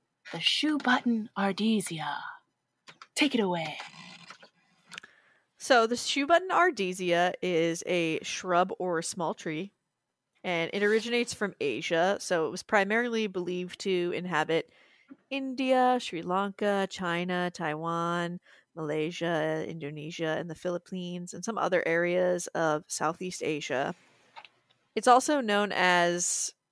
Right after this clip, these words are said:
Speaker 2: duck's eye or coral berry, and its, uh, you know, official scientific-y name is Ardesia elliptica.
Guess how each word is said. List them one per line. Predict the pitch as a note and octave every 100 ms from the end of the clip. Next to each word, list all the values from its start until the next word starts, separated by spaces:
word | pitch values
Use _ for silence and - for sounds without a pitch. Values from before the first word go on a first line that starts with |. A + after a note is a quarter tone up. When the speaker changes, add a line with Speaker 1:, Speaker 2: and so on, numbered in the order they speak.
| _ _ _ F3+
Speaker 2:
duck's | F#3+ F#3+ -
eye | - A#3 A#3+ B3
or | - E3 D#3
coral | - F3 E3+ G3
berry, | G#3+ A3 A#3 A#3+ A#3+ B3
and | - F3 E3+ E3+ -
its, | E3 - - - - - _
uh, | - - -
you | -
know, | - - - _ _ _ _
official | _ - F#3+ - F3+ D3 D#3+ F#3 _ -
scientific-y | - D3 C#3+ - F3 F3 E3+
name | E3+ D3+ D#3 D#3+ E3
is | - C#3+ E3 -
Ardesia | F3 F3 E3+ D#3+ E3+ D#3
elliptica. | C#3+ D#3+ - B3 C4+ D4